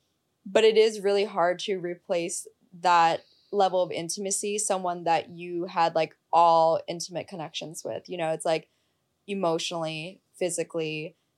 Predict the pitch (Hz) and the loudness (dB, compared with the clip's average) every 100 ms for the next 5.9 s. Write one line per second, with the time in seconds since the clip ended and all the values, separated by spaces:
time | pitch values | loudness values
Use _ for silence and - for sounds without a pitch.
0 | - 190 202 160 147 - 160 151 151 160 | -8 -4 -2 -2 -2 -6 -6 -6 -6 -4
1 | 160 175 165 180 185 208 226 - 180 175 | 0 2 2 0 2 4 4 2 -2 -4
2 | 165 - 160 175 - 170 165 165 - 180 | -4 -6 -8 -8 -6 -4 -4 -6 -4 -4
3 | 165 160 170 185 - - 175 165 185 170 | -4 -4 2 4 4 2 0 -2 0 0
4 | 170 175 160 160 170 170 165 160 160 156 | 0 -2 -6 -6 -4 -4 -6 -4 -2 0
5 | 170 247 262 _ _ _ _ 120 | 2 0 -4 _ _ _ _ 0